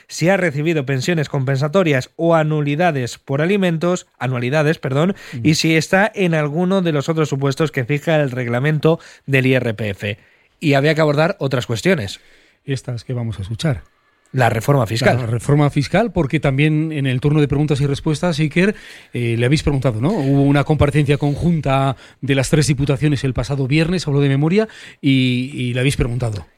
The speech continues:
Speaker 1: Claro que están por la labor de abordar este trabajo y de,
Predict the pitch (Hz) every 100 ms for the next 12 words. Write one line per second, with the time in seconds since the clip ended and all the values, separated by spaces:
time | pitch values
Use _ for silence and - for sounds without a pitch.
0 | - 165 156 120 - 143 143 156 156 151
1 | 170 185 139 139 135 131 127 127 123 147
2 | 147 143 - 156 147 131 139 147 175 156
3 | 139 131 131 127